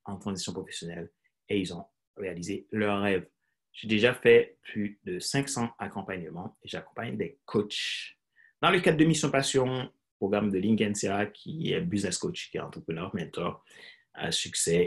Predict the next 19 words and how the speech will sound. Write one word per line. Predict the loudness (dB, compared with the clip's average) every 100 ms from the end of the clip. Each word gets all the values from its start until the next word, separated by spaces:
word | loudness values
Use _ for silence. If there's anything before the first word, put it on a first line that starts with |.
| 2
et | -8
qui | -4 -2
a | -2 -4
coaché | -8 -4 -2 0
des | -2 -4
personnalités | -4 0 2 2 2 0
comme | -2 0
Alexandre | 0 0 0 0
Roth, | -2 -4 -8 -14 -4
Julien | 2 4 4
Missy, | 4 0 -2 -2 -2 -2 -6 _ -2
et | 0 0
je | -2
suis | -2 -2 -6 0
également | 0 2 -2 -4 -8
auteur | 2 4 4
de | 6
deux | 8
livres, | 10 10 8